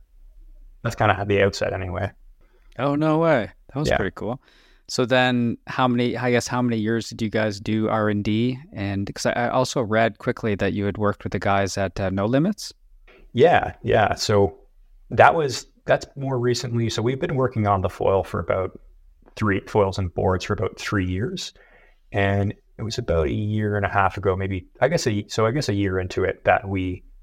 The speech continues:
Speaker 1: approached Steve Meyer, uh, of No Limits and I C E, which is his, like, manufacturing, uh, factory.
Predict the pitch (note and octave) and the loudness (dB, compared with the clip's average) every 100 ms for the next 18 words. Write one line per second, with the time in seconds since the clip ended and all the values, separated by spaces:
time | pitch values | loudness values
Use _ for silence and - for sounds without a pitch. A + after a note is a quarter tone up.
0 | - - F#2+ - - F#2+ F#2 F#2+ F#2 A2 | -8 0 0 0 -4 -4 0 2 2 -2
1 | D#3 - - - F2 F2 F2+ - - - | -6 -16 -8 0 2 2 -4 -14 -20 4
2 | G2+ F2+ - - - G#2+ G2+ F#2+ F#2+ F#2+ | 6 6 2 -10 0 4 6 4 -2 -4
3 | - G2 F2 F2 - - G2 - F#2 F#2 | -6 -6 -4 -6 -4 2 2 2 -2 0
4 | F#2+ F#2+ - - - E2+ - G2 - _ | -2 -2 -2 -2 -2 -2 -2 -4 -6 _
5 | F#2 F2 F2+ F#2+ F#2 - F2+ F2+ - _ | -4 -4 -2 -2 -2 -6 -6 -8 -10 _
6 | _ _ _ - G2+ - - - - - | _ _ _ -4 -2 -2 -6 -18 -4 0
7 | - - F3+ | 0 0 -4